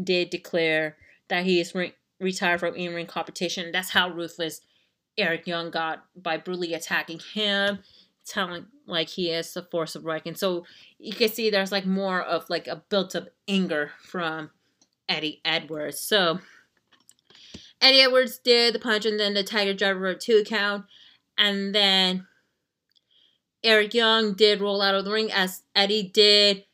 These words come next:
a tope suicida, which landed on the guardrail. And that's where his knee was starting to act up a bit. And of course, you have another tope suicida from Eddie Edwards. And then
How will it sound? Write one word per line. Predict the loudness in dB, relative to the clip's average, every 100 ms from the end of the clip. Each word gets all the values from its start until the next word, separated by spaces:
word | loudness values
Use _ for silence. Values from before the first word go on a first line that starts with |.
| _ -2
a | -2
tope | 2 2 4
suicida, | 4 2 0 -2 -2 -6 -6 -2 4 4 4 0 -16 _ _
which | 0 2 2 -2
landed | 2 4 6 4
on | 4 2 2
the | 0 4
guardrail. | 6 6 6 6
And | 6
that's | 6 4
where | 2 2
his | 2 0 0
knee | 2 2 2 2 0
was | -2 -4 -2
starting | 0 0 -2
to | -6 -8 -8 -6
act | -8 -6
up | -6 -4
a | -8
bit. | -8 -8
And | -8 -8
of | -10
course, | -6 0 2 2 -2 -10 -20 -20 -20 _ _ 2
you | 6
have | 6 4 -12 _ _ _
another | -2 0 0 0 2 4 6 6 4 2 -6
tope | -4 -4 -4
suicida | -6 -4 -6 -6 -6 -6
from | -8 -10
Eddie | -8 -8 -10 -4
Edwards. | -4 -2 -2 -2 -4 -12 -20 _
And | -4 0
then | 2 2 -2